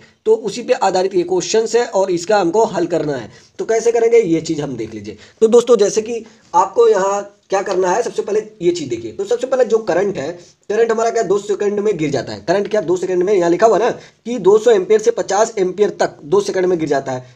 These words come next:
तो सबसे पहले हम यहाँ लिखते हैं कि करंट, करंट तो ज़ीरो पॉइंट टू सेकंड में,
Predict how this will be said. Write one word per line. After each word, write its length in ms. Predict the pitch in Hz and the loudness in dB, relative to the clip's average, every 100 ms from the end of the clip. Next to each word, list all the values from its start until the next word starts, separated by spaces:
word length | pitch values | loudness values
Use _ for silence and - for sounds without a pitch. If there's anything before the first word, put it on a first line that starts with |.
| _ | _
तो 60 | 208 | -4
सबसे 240 | 233 240 | -2 0
पहले 160 | 247 233 | 2 2
हम 120 | 214 | 2
यहाँ 100 | 208 | 0
लिखते 260 | 190 - | -2 -2
हैं 240 | 196 160 208 - _ _ _ _ | -2 -2 -6 -16 _ _ _ _
कि 100 | 196 - | -18 -4
करंट, 480 | 190 180 190 247 294 _ _ - - _ _ _ _ _ _ _ _ _ _ _ _ _ _ _ _ - | 0 2 2 0 -4 _ _ -20 -20 _ _ _ _ _ _ _ _ _ _ _ _ _ _ _ _ -8
करंट 360 | 175 226 247 - _ | 0 0 0 -12 _
तो 80 | 190 135 - _ _ _ _ _ _ _ _ _ _ _ | -2 -2 -6 _ _ _ _ _ _ _ _ _ _ _
ज़ीरो 320 | 131 151 220 | -12 -2 0
पॉइंट 380 | 233 220 220 - | 2 0 0 -4
टू 180 | 240 254 | -10 -10
सेकंड 540 | - 196 - 220 214 | -6 -6 0 2 2
में, 200 | 131 107 | 0 -6